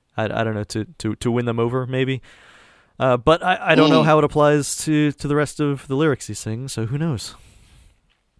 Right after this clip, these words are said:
Speaker 2: Well, actually, I was listening. Uh, I, well, uh, I was listening to, uh, an, an, an interview with Guy the other day, actually, and he was talking about,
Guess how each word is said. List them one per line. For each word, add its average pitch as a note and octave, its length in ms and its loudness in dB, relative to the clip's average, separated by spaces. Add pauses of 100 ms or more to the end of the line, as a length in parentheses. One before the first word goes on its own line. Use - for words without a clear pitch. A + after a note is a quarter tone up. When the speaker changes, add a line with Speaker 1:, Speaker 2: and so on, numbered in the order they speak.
(580)
Speaker 2:
Well, G3+ 160 4
actually, A3+ 180 2
I G3+ 60 4
was A3+ 140 -2
listening. G3+ 280 -6
Uh, D#3 120 2 (360)
I, C#3+ 120 0
well, B2+ 380 -2 (240)
uh, B2+ 60 0
I C3 180 0
was C3 140 -6
listening E3 240 -2
to, C3 320 4
uh, B2 260 4
an, B2+ 120 2
an, B2+ 280 -2
an C3+ 220 0
interview C3+ 260 -2
with G2+ 100 -4
Guy A2 120 2
the A2 80 2
other A#2 140 -4 (140)
day, C3+ 260 2
actually, G2 320 -2
and - 80 -6
he C3+ 120 0
was C#3+ 340 -4
talking D#3 340 -2
about, C3 540 2